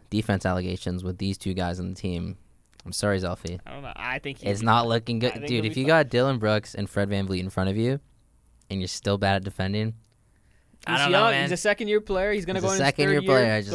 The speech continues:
Speaker 2: in his
Speaker 1: just
Speaker 2: third year. I think he'll, he'll make it work. He is special offensively.
Speaker 1: He is. Oh, absolutely. Oh, my gosh. Such an amazing passer.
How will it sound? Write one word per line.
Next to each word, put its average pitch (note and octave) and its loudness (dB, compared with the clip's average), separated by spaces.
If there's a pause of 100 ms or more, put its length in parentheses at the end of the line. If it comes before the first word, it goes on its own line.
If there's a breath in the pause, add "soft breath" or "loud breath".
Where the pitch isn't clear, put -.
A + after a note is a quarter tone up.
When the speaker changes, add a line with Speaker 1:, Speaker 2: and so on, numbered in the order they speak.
Speaker 2:
in F#3+ -4
his - -
Speaker 1:
just F#3 -6
Speaker 2:
third F#3 -4
year. F3+ -6
I - -12
think E3+ -10
he'll, G3 -4
he'll F3 -8
make F3+ -8
it F#3+ -10
work. F#3+ -10
He G3+ -4
is A3 -6 (200 loud breath)
special F#3 -2
offensively. D3+ -4 (400)
Speaker 1:
He B2+ 2
is. C3+ 4
Oh, A2 4
absolutely. F#2+ 2
Oh, G2+ 2
my F#2 -2
gosh. F#2 -4
Such - -6
an G2 0
amazing F2+ -4
passer. F2+ -4